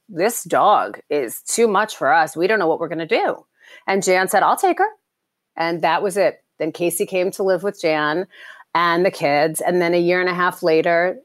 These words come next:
there was Kipper, who literally was big chocolate lab,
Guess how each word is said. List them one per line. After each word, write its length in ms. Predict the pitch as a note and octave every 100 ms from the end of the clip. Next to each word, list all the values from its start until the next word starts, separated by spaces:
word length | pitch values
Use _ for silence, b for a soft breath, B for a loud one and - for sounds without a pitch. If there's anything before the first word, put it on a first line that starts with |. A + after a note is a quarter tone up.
| -
there 240 | F3 E3
was 160 | F3 F#3+
Kipper, 380 | - B3 B3+ F#3+
who 280 | G3 F#3+ E3+ _
literally 1040 | A3 A3 A3+ C#4 C4+ - D4 B3 A#3 G#3+ G3
was 380 | D#3 C3 C#3+
big 400 | - A3+ A#3+ A3
chocolate 480 | - A3 G#3+ A3+ A#3
lab, 460 | G#3 F#3 F#3 F3